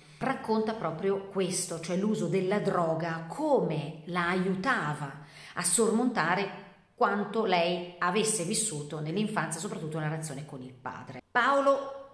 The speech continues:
ci fa un lungo elenco di conseguenze fisiche e psicologiche della pedagogia nera, ok?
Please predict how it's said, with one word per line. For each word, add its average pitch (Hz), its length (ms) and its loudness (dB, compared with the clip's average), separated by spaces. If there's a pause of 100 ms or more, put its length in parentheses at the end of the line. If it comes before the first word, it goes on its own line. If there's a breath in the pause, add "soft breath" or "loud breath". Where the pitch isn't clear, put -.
(360)
ci - 160 0
fa 233 180 4
un 214 220 4
lungo 226 400 6
elenco 175 880 2
di 196 480 -2
conseguenze 202 720 2
fisiche 208 480 0
e 180 60 0
psicologiche 170 1300 0
della 170 320 0
pedagogia 160 560 -2
nera, 143 580 -4
ok? 175 240 -8